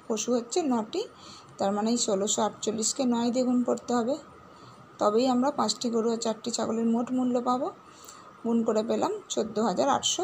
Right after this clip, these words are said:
বত্রিশ টাকা। এবার আমাদের গরুর গড় মূল্য দেওয়া আছে। পাঁচটি গরুর গড় মূল্য কত বলেছে? দু হাজার টাকা। একইভাবে পাঁচটি গরুর মোট মূল্য বের করতে গেলেও আমরা আবার গুণ করব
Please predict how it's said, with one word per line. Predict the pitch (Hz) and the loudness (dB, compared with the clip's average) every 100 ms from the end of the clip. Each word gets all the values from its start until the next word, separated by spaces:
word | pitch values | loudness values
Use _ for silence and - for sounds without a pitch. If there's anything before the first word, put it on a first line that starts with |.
| 392 | 0
বত্রিশ | 170 - 151 127 | -2 -2 -6 -6
টাকা। | - - - - - - - - - - - - - - | -6 -8 -10 -14 -16 -20 -20 -20 -20 -18 -18 -20 -20 -6
এবার | - 254 302 | 2 4 4
আমাদের | 277 240 233 370 - - - - - 214 | 4 2 2 0 -4 -16 -20 -20 -12 0
গরুর | 214 247 320 | 4 6 4
গড় | 262 214 | 4 2
মূল্য | 202 175 156 | 2 0 -2
দেওয়া | 123 98 73 | 0 0 0
আছে। | - - - | -2 -8 -6
পাঁচটি | 208 214 - | -2 -2 -2
গরুর | 247 247 269 | 2 2 2
গড় | 247 233 | 0 2
মূল্য | 247 254 262 | 2 0 0
কত | 254 247 | -2 0
বলেছে? | 254 262 277 381 440 - 247 | 0 2 0 -2 -4 -8 0
দু | 254 | 4
হাজার | 269 262 254 | 4 2 -4
টাকা। | 262 302 330 - - - - - - - | -6 -6 -10 -12 -18 -16 -16 -18 -6 2
একইভাবে | 240 240 302 294 302 | 2 4 4 6 6
পাঁচটি | 269 240 - 262 | 4 2 0 0
গরুর | 254 254 262 | 2 4 4
মোট | 240 233 | 2 0
মূল্য | 247 254 254 | 0 0 2
বের | 247 247 | 2 0
করতে | 247 254 254 | -2 -2 -2
গেলেও | 247 262 | 0 0
আমরা | 254 247 | 2 2
আবার | 226 240 | 4 2
গুণ | 254 269 254 | 0 -2 0
করব | 262 254 | 0 0